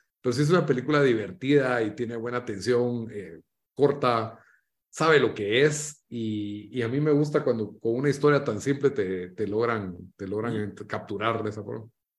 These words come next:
Speaker 2: yo siento que es, em, es,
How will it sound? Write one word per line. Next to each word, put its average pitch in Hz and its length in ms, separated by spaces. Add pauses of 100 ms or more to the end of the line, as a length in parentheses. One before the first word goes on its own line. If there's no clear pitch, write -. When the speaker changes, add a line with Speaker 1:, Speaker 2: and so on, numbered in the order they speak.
(120)
Speaker 2:
yo 170 340
siento 214 680
que 143 600
es, - 440
em, 113 800 (1700)
es, 175 320